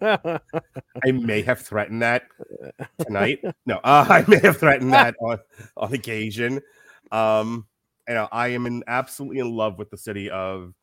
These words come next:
New Orleans. And so I was very interested in this show, plus David Simon, plus The Wire, et cetera, et cetera. And so I'm watching the show, and I'm watching,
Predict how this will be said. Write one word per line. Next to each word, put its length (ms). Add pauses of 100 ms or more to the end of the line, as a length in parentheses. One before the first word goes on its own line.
(440)
New 160
Orleans. 840
And 140
so 80
I 80
was 180
very 300
interested 380
in 140
this 140
show, 460
plus 200
David 320
Simon, 380
plus 260
The 100
Wire, 360
et 80
cetera, 200
et 80
cetera. 260 (1000)
And 200
so 160
I'm 140
watching 340
the 80
show, 460 (1160)
and 180
I'm 120
watching, 520